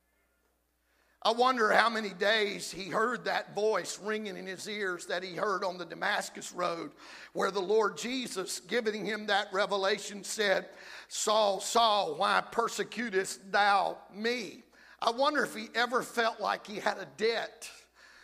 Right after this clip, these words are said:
that he had persecuted the Lord and his church, and he felt like, "You know, I don't know if I can ever redo that. I don't know if I can ever replay that. I don't know if I can ever take that back."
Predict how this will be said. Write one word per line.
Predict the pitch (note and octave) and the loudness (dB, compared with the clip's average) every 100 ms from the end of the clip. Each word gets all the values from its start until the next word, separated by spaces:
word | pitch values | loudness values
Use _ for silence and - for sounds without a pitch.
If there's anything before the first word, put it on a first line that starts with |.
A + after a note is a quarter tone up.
| - | -6
that | F#3+ G3+ | 0 0
he | B3 A#3+ | 0 -2
had | G3+ | -4
persecuted | - C4+ C4 B3 - B3+ A3 F3 | 2 2 2 -4 -6 -2 -2 -2
the | |
Lord | F#3+ G3+ A3+ A3+ A3+ G#3+ A3+ - | -2 2 4 6 6 4 0 -4
and | G3 | -4
his | E3+ D3+ | -4 -6
church, | - A#3 A3 A3 A3 - - - - | -2 0 2 -2 -6 -12 -12 -20 -8
and | F3+ F3+ | -4 -4
he | |
felt | F3 G#3+ A#3 G3+ | -2 0 2 4
like, | G3+ - | 2 2
"You | G#3 G#3 | -6 2
know, | G#3 A3 A#3 B3 | 4 4 2 2
I | F3 | 2
don't | G3+ A#3+ | 2 0
know | G#3+ A3+ | 0 0
if | - | 2
I | G#3 | 2
can | G3 F#3+ | 2 -2
ever | A#3 G#3 A3 | 2 2 2
redo | G3 G3 D3+ G3+ C4+ A#3 | -2 -4 -2 -2 -2 0
that. | F#3 D3 D3+ - - - - F#3+ | 0 0 -2 -8 -20 -20 -20 -2
I | - | 2
don't | A3+ B3+ | 2 4
know | A#3 | 4
if | A3+ | 6
I | G#3+ | 4
can | G#3 G#3 A#3 | 4 2 4
ever | A3 A#3 G#3 | 4 4 2
replay | A3 G#3+ - A3+ C4 C#4 | 0 -4 -2 2 2 2
that. | G3 E3 C3 - - - - | 0 0 -2 -6 -14 -10 0
I | F3+ | 0
don't | A3 | 2
know | A#3+ A#3 | 2 4
if | A#3 | 4
I | G#3+ | 4
can | G#3 G#3 | 4 2
ever | B3 A3 A3+ | 4 4 4
take | A3 - A#3+ A#3 - | 0 0 2 2 4
that | A3+ A3 E3+ | 4 4 2
back." | F#3+ A3+ C#4 E3+ - - - | 4 6 6 2 -6 -14 -16